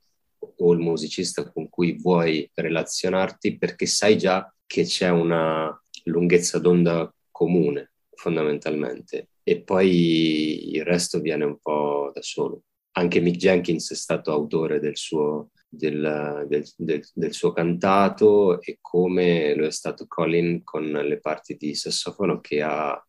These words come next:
che ha registrato e, e scritto in maniera completamente libera, e dandoci anche un, un materiale ampio su cui poter lavorare, per cui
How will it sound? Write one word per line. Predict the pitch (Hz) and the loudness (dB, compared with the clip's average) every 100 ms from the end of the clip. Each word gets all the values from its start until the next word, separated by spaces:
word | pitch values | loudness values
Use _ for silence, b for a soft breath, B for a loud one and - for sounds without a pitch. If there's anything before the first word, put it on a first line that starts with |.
| _ _ _ | _ _ _
che | - 78 | -6 -2
ha | 76 76 73 73 | 0 0 0 -2
registrato | 73 73 - 78 80 76 82 78 76 | -4 -4 -6 -2 -4 -2 -4 0 0
e, | 76 76 76 50 50 50 50 - - _ - | 0 -2 -2 -4 -8 -10 -14 -20 -20 _ -10
e | - | -8
scritto | - 87 87 - 85 - _ - | -2 -2 -2 0 0 -2 _ -10
in | 76 | -4
maniera | 78 82 78 73 _ _ | 0 0 0 -4 _ _
completamente | 87 82 76 - 78 85 82 80 80 85 | -2 -2 -2 -4 -2 -2 -2 -2 -2 0
libera, | 87 87 87 87 87 87 _ _ | 2 2 2 2 0 -2 _ _
e | - 80 82 76 76 73 73 71 69 71 - 76 76 50 50 - - | -2 0 0 0 2 4 4 2 0 -4 -4 -4 -6 -6 -6 -8 -6
dandoci | 80 82 85 82 - 82 | -4 -2 0 -2 0 2
anche | 87 87 87 82 78 - _ - | 2 0 2 2 2 -4 _ -8
un, | 87 80 78 80 - | -6 -4 -6 -10 -6
un | 87 | 0
materiale | 87 87 90 98 92 | 2 2 4 6 6
ampio | 95 90 90 | 4 2 -2
su | 85 - - | -4 -6 -8
cui | 90 85 82 80 - | -2 -2 -2 -6 -6
poter | 87 90 85 | -2 0 0
lavorare, | 78 82 95 90 85 | 0 0 2 2 0
per | - | -4
cui | - 87 82 80 | -4 0 0 -2